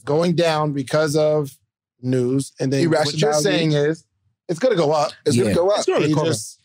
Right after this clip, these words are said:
Speaker 2: Just get time on it. Two years.
Speaker 1: Because the market is rational.
Speaker 2: Because the market
Speaker 3: Yeah.
Speaker 2: will rationalize itself back to where it
Speaker 4: Exactly.
Speaker 2: needs to be.
Speaker 3: Yeah, it's gonna rebalance.
Speaker 2: So when people zig, I zag.
Speaker 1: Mm.
Speaker 2: Everybody's selling right now. I'm looking for buying opportunities.
Speaker 3: Yeah.
Speaker 2: Yep.
Speaker 3: So
Speaker 2: Buy
Speaker 3: they
Speaker 2: low, sell what?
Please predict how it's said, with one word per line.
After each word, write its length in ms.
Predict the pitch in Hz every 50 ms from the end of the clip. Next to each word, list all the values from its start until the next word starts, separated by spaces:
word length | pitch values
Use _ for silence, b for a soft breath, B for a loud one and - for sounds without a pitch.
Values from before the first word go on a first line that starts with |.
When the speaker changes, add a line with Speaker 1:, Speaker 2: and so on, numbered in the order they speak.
| _ _ -
Speaker 2:
Just 160 | 208 214 -
get 160 | 170 202 190
time 280 | - - 220 226 208 190
on 120 | 165 143
it. 140 | 120 120 -
Two 140 | - 214 208
years. 480 | 175 196 202 190 135 98 92 - - -
Speaker 1:
Because 240 | - - 143 127
the 80 | 113 123
market 360 | 117 123 123 123 120 - 110
is 140 | 110 101 -
rational. 380 | 104 107 104 - - - - -
Speaker 2:
Because 180 | - 165 147
the 60 | 151
market 240 | 147 151 156 160 170
Speaker 3:
Yeah. 80 | 160 151 151
Speaker 2:
will 40 |
rationalize 580 | 139 143 139 160 - - 156 143 135 131 127 -
itself 320 | 135 123 - 151 131 131
back 160 | 120 131 123 -
to 80 | - 131
where 100 | 131 123
it 100 | 123 127
Speaker 4:
Exactly. 40 | 127
Speaker 2:
needs 140 | - - -
to 100 | - 123
be. 120 | 120 160
Speaker 3:
Yeah, 200 | 156 113 104 92
it's 120 | 95 107 -
gonna 160 | - 135 123
rebalance. 640 | 113 117 101 104 110 110 101 95 90 - - - - _ _ _ _ _ _ _ _
Speaker 2:
So 120 | - 180
when 140 | 165 185 226
people 240 | 311 208 190 202 170
zig, 260 | 143 180 185 170 151
I 140 | 139 127 135
zag. 400 | 123 135 139 139 127 104 92 - _ _ _ _ _ _ _ _ _ _ _ _ _ _ _ _ -
Speaker 1:
Mm. 440 | 151 151 156 151 143 139 131 123
Speaker 2:
Everybody's 400 | 160 180 170 185 185 185 165 151
selling 240 | - 170 156 170 175
right 160 | 165 170 175
now. 140 | 175 175 170 139
I'm 140 | 131 143
looking 120 | 147 147 151
for 100 | 156 139
buying 280 | 127 131 127 131 123
opportunities. 640 | 113 117 113 113 - - 110 104 101 98 71 - - -
Speaker 3:
Yeah. 140 | 170 160
Speaker 2:
Yep. 100 | 160 80 92 - _ _ B B B B B B -
Speaker 3:
So 200 | - 123 - 151 151
Speaker 2:
Buy 120 | 190 233
Speaker 3:
they 60 | 220
Speaker 2:
low, 320 | 185 165 156 156 156 175 196
sell 340 | - - 170 151 156 151
what? 260 | 147 143 131 123 -